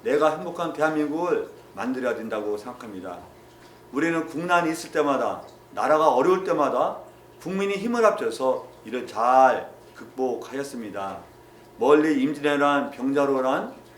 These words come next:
우리가 한일 합방, 아니면 아이엠에프 육이오 때도 우리 국민들께서 지혜를 모으시고 힘을 합쳐서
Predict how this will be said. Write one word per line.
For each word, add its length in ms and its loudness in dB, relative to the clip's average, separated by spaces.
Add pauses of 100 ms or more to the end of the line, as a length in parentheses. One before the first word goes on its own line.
(120)
우리가 300 -2
한일 380 -6
합방, 540 -2 (400)
아니면 340 -2
아이엠에프 560 -2
육이오 340 -2
때도 460 -4 (260)
우리 220 -4
국민들께서 720 -2
지혜를 380 0
모으시고 680 -6 (160)
힘을 320 -4
합쳐서 540 -2